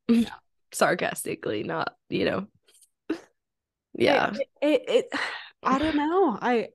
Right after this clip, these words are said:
Speaker 1: and I wonder if when we're older, if we will be the same way. We'll be like, whatever the new social uprising is, if we are oblivious to it, or if we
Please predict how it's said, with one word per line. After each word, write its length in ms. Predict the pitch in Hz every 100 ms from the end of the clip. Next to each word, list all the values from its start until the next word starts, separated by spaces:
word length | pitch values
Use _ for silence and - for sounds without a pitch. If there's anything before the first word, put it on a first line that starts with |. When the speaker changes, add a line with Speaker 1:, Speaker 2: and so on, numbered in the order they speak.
| _ -
Speaker 1:
and 140 | 277
I 80 | 294
wonder 480 | 254 269 311 349 269
if 180 | 233 -
when 260 | 233 233
we're 220 | 214 214 226
older, 460 | 196 196 202 247
if 120 | 247 -
we 180 | 214 214
will 160 | 220
be 160 | 208 208
the 160 | 202
same 380 | 180 - 190 190
way. 380 | 170 185 - -
We'll 220 | 180 185 180
be 220 | 185 175
like, 420 | 165 165 170 - _ _ _ -
whatever 340 | 196 202 196
the 140 | 202 196
new 260 | 190 190
social 800 | - 190 175 - 196 180 175 165 _ _ _ _ _ _ -
uprising 720 | 196 - 202 185 175 165 170
is, 520 | - 190 170 160 - -
if 200 | 180 -
we 340 | 165 175 180
are 440 | 165 156 151 - 156 _ _ -
oblivious 680 | 180 190 175 175 175 -
to 320 | - - 170 117
it, 280 | 117 - _ _ _ _ _ _ _ _ _ _ -
or 260 | 214 208 180
if 240 | 170 - - -
we 800 | 180 196 208 202 202 190 156